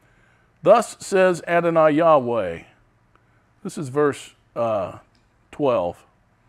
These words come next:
"You had the seal of perfection, full of wisdom and perfect in beauty. You were in Eden, the garden of Elohim. Every precious stone was your covering, the ruby, the topaz, the diamond, the beryl, the onyx, the jasper,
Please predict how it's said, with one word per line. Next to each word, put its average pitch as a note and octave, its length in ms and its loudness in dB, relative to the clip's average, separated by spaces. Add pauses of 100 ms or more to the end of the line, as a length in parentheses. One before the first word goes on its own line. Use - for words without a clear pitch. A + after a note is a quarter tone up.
(320)
"You A#3 360 2
had G3 260 2
the E3+ 100 0
seal B3+ 560 -4
of G3+ 220 -4
perfection, E3 760 -4 (1600)
full G#3+ 280 6
of E3 120 2
wisdom A3 460 0
and F3 100 -2
perfect F#3+ 380 2
in E3+ 140 -4
beauty. C3 320 0
You C#3+ 160 -4
were G#3 180 0
in A3 140 -2
Eden, F#3+ 380 -4
the A#2+ 80 -6
garden E3+ 340 2
of F3 100 -2
Elohim. C#3 480 2 (400)
Every A3+ 320 4
precious G#3 380 0
stone G3+ 360 4
was D#3 140 -2
your D#3+ 80 0
covering, C3 460 2 (200)
the C3+ 120 -2
ruby, E3 280 2
the C3 80 0
topaz, D3 460 2
the A#2+ 80 -8
diamond, C#3+ 340 2
the A2+ 60 -6
beryl, C#3+ 320 6
the A#2+ 140 -4
onyx, D3+ 320 0
the C3+ 80 -6
jasper, B2+ 520 0